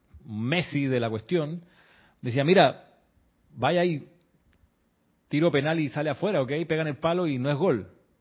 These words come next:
Entonces dice, puede que falle en la crucifixión y no logre regresar al cuerpo como lo tengo practicado.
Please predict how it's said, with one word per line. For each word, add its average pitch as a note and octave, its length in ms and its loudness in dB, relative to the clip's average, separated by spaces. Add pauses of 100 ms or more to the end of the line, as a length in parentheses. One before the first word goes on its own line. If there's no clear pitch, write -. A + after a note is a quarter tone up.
(100)
Entonces C3+ 300 -8
dice, C#3 400 -6 (360)
puede F#3 260 6
que D#3+ 120 2
falle F3 580 0
en C3 60 -4
la B2+ 100 -2
crucifixión A#2 560 -4
y D#3 80 -2
no C#3+ 120 2
logre D#3+ 300 2
regresar C3 380 -4
al B2+ 100 -4
cuerpo D#3+ 500 -6 (440)
como A#2+ 200 -4
lo A2+ 120 0
tengo C3 560 -2
practicado. A2+ 680 -4